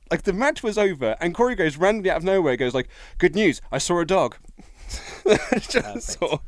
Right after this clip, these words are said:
Speaker 1: so good.
Speaker 2: Uh, yeah, the, I mean, the only thing I would change is, <gasps> I know, is after Aiden English's, uh, facebuster or flapjack into the flapjack,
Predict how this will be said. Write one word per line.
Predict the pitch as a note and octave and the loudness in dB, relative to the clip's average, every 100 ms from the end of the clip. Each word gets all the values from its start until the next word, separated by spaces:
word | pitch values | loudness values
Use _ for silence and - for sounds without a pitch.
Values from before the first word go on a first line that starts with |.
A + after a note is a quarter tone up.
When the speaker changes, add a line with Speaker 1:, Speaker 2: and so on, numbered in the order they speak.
| - | -12
Speaker 1:
so | - - - | -10 -10 -12
good. | G#2+ G2+ - - | -12 -12 -14 -6
Speaker 2:
Uh, | C#3 C#3 C3 A#2 - - - | 0 0 0 -6 -12 -18 -8
yeah, | G3 | -6
the, | F#3 - | -4 -2
I | |
mean, | G#3+ G#3+ | -2 -2
the | G3 G#3 | 0 0
only | A3+ G3+ | 0 -2
thing | - E3+ | -2 -2
I | C#3+ C#3 | -2 -4
would | A#2+ G#2 | -6 -10
change | - C3+ A#2 F#2+ G2 F#2+ - | -8 -6 -6 -8 -14 -16 -12
is, | A#2 F4 F4 E4 - - | -8 -6 -6 -8 -14 -20
<gasps> | - - | -20 -14
I | A#2 A#2+ | -8 -6
know, | B2 A#2 A#2 - - | -4 -6 -8 -12 -14
is | B2 A2+ - | -12 -12 -6
after | D3+ D#3+ D#3 - C#3+ - | 0 0 -2 -4 -6 -6
Aiden | C3+ C3 B2 A#2 | -10 -10 -8 -8
English's, | G#2+ G#2 - G#2+ G2 F#2+ - - G#2 | -8 -10 -10 -12 -12 -12 -14 -14 -16
uh, | G2+ F#2+ F2 - - _ _ | -16 -16 -16 -20 -20 _ _
facebuster | C3 A#2+ - A#2+ - A#2+ A#2 - _ - | -6 -6 -8 -8 -8 -8 -8 -10 _ -18
or | G2+ | -10
flapjack | C3+ C3 B2 A2+ | -6 -6 -8 -10
into | B2 G#2+ | -12 -12
the | G#2+ | -14
flapjack, | - G#2 - G2+ - | -12 -12 -12 -16 -16